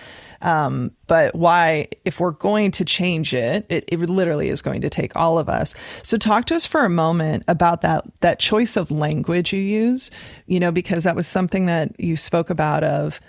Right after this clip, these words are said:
the word victim didn't feel, didn't feel str-,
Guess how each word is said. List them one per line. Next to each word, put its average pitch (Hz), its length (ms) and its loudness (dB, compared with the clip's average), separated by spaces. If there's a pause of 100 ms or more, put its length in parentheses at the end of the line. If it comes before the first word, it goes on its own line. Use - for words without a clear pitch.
(240)
the 175 80 -2
word 196 240 2
victim 262 640 0
didn't 185 340 -2
feel, 170 760 0 (560)
didn't 226 280 0
feel 214 200 2
str-, - 260 2